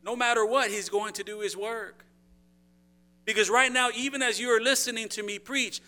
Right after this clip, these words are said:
right now you either like me or you hate me. But it's okay. It's okay. The Spirit is doing his work,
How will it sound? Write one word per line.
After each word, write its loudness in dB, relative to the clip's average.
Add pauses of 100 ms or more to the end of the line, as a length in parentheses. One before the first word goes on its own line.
(140)
right 2
now 2
you -4
either -2
like 4
me -2
or 0
you -4
hate 0
me. -10 (2250)
But 4
it's -2
okay. 0 (1080)
It's 0
okay. 0 (600)
The -4
Spirit 0
is -2
doing -2
his -2
work, -4